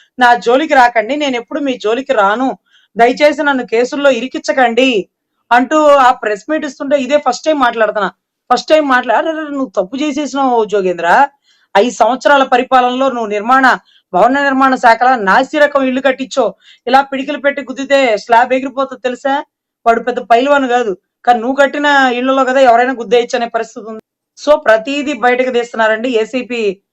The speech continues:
దాడులు అంటూ తెల్లవారుజామున ఐదింటికి లెక్క తెలియని భూములు చాలా వస్తున్నాయి. ఇది ఒకటే కాదు, ఆయన బినామీలు ఉన్నారండి. ఆ బినామీలు చాలా చాలా మంది బెంగళూరులో, చాలా చాలా మంది చెన్నైలో, చాలా మంది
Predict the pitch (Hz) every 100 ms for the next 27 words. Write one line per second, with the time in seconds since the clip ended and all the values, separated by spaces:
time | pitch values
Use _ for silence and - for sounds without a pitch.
0 | _ _ - 196 208 240 254 233 262 233
1 | 214 233 226 202 208 233 226 233 208 202
2 | - 262 254 240 220 233 214 196 185 226
3 | 220 208 202 214 269 _ _ _ _ 226
4 | 202 190 226 269 262 233 233 277 294 _
5 | _ - 226 247 190 196 214 247 294 302
6 | 277 262 269 254 254 311 349 _ _ _
7 | 220 196 220 247 294 302 302 285 285 277
8 | - 208 247 277 277 269 269 262 208 208
9 | 240 254 254 262 262 214 233 262 254 254
10 | 247 - 214 226 240 247 _ _ _ -
11 | 202 233 254 247 262 240 208